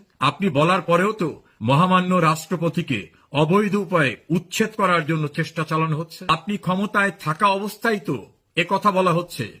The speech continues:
প্রধানমন্ত্রীর নামের সঙ্গে একটি পশুর নাম যুক্ত করে এবং আপনার নামের সঙ্গে ও জাতীয় শব্দ ব্যবহার করে আপনাকে এবং ক্যান্টনমেন্টকে উড়িয়ে দেওয়ার কথা বলা হচ্ছে। এমনকি আপনাকে নীল নদে ফেরাউনকে যেভাবে ভাসিয়ে দেওয়া হতো,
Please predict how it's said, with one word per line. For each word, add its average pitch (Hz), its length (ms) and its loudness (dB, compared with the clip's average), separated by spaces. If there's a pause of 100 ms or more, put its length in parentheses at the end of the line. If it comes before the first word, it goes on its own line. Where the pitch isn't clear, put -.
(120)
প্রধানমন্ত্রীর 196 760 2
নামের 170 240 2
সঙ্গে 190 500 -2
একটি 175 320 -2
পশুর 165 440 -2
নাম 180 240 2
যুক্ত 180 300 -4
করে 185 360 -2 (220)
এবং 190 280 0 (140)
আপনার 185 420 0
নামের 180 260 2
সঙ্গে 190 500 -2
ও 170 100 2
জাতীয় 180 320 2
শব্দ 165 300 -4
ব্যবহার 170 420 2
করে 190 280 -4 (340)
আপনাকে 190 640 -2 (240)
এবং 185 320 -2
ক্যান্টনমেন্টকে 180 680 -4 (120)
উড়িয়ে 180 220 -2
দেওয়ার 175 220 0
কথা 180 260 -6
বলা 185 160 -2
হচ্ছে। 185 320 -12 (380)
এমনকি 185 600 -2 (220)
আপনাকে 170 680 -4 (220)
নীল 202 400 0
নদে 185 320 0
ফেরাউনকে 214 540 -2
যেভাবে 190 320 0
ভাসিয়ে 175 280 -2
দেওয়া 165 180 0
হতো, 151 360 -6